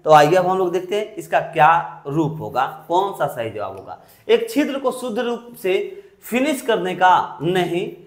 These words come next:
छिद्र के आंतरिक नहीं, छिद्र की गोला-, अ, गोलाई ठीक करने की नहीं,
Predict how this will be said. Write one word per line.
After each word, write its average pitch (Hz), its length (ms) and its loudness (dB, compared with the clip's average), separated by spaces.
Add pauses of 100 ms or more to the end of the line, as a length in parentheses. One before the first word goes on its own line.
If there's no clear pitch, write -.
(220)
छिद्र 277 320 0
के 277 140 0
आंतरिक 202 720 -2
नहीं, 185 560 -2 (800)
छिद्र 254 300 -2
की 269 140 -4
गोला-, 226 440 6
अ, 220 360 4
गोलाई 226 360 8
ठीक - 260 -8
करने 220 220 0
की 202 140 -6
नहीं, 180 420 -2